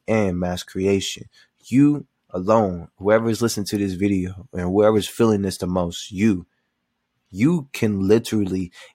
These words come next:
in a snap, change the world. Whatever you desire,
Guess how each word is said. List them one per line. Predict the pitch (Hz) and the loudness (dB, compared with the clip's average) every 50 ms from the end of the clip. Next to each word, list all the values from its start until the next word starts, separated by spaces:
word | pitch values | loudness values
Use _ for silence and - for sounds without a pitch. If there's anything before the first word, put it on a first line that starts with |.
| _ | _
in | - 98 | -4 -4
a | 92 87 | -4 -4
snap, | - - - - - _ 98 101 113 117 120 - - - - _ _ _ _ _ _ _ _ _ _ _ _ _ _ _ _ _ _ _ _ _ | -4 -4 -6 -6 -8 _ 0 2 4 4 4 2 0 -6 -14 _ _ _ _ _ _ _ _ _ _ _ _ _ _ _ _ _ _ _ _ _
change | - - - 113 113 110 107 98 - - | -6 -2 2 2 2 2 2 0 -4 -4
the | - 90 | -4 -4
world. | 87 87 87 95 95 95 90 80 80 - _ - - _ _ _ _ _ _ | -4 -4 -2 0 0 2 2 0 -6 -12 _ -20 -20 _ _ _ _ _ _
Whatever | - 92 - - _ - 101 107 107 101 110 | -6 -6 -6 -4 _ 2 4 4 4 2 0
you | 110 107 98 98 107 | -2 0 -2 -2 -2
desire, | 95 98 98 95 92 117 107 107 110 113 113 110 107 104 | -2 -2 -4 -2 0 4 4 6 6 6 4 2 0 -4